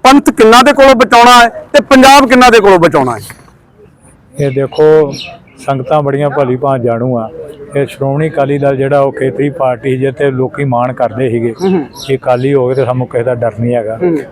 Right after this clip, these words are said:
Speaker 2: ਉਹ ਜ਼ੁਲਮ ਦੇ ਖਿਲਾਫ ਲੜਦੇ ਰਹੇ, ਹੁਣ ਉਹ ਆਪਣੇ ਸਿਧਾਂਤਾਂ ਤੋਂ ਭਟਕ ਚੁੱਕੀ ਹੈ, ਇੱਕ ਪਰਿਵਾਰ ਦੀ ਪਾਰਟੀ ਬਣ ਕੇ ਰਹਿ ਚੁੱਕੀ ਹੈ।
Speaker 1: ਅੱਛਾ ਜੀ।
Speaker 2: ਤੇ ਉਹਦੀ ਤੁਸੀਂ ਵੇਖਿਆ ਹੈ ਕਿ ਜਿਉਂ ਸਤਾਰਾਂ ਤੋਂ ਲੈ ਕੇ ਤੇ ਬਾਈ ਤੱਕ ਜਿੰਨੀ ਵੀ ਇਲੈਕਸ਼ਨ ਹੋਈ ਆ,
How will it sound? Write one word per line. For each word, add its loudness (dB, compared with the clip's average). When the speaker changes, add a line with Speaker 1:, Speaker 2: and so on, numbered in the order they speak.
Speaker 2:
ਉਹ 0
ਜ਼ੁਲਮ -2
ਦੇ 2
ਖਿਲਾਫ 2
ਲੜਦੇ 0
ਰਹੇ, -2
ਹੁਣ -4
ਉਹ 4
ਆਪਣੇ -2
ਸਿਧਾਂਤਾਂ -4
ਤੋਂ 0
ਭਟਕ -4
ਚੁੱਕੀ -2
ਹੈ, 2
ਇੱਕ -2
ਪਰਿਵਾਰ 2
ਦੀ -2
ਪਾਰਟੀ 0
ਬਣ -6
ਕੇ -6
ਰਹਿ 0
ਚੁੱਕੀ -8
ਹੈ। -2
Speaker 1:
ਅੱਛਾ -4
ਜੀ। -4
Speaker 2:
ਤੇ 0
ਉਹਦੀ 0
ਤੁਸੀਂ -2
ਵੇਖਿਆ 0
ਹੈ 4
ਕਿ 2
ਜਿਉਂ 2
ਸਤਾਰਾਂ 2
ਤੋਂ 2
ਲੈ 4
ਕੇ 2
ਤੇ 0
ਬਾਈ 0
ਤੱਕ -2
ਜਿੰਨੀ -2
ਵੀ 0
ਇਲੈਕਸ਼ਨ -4
ਹੋਈ -2
ਆ, -4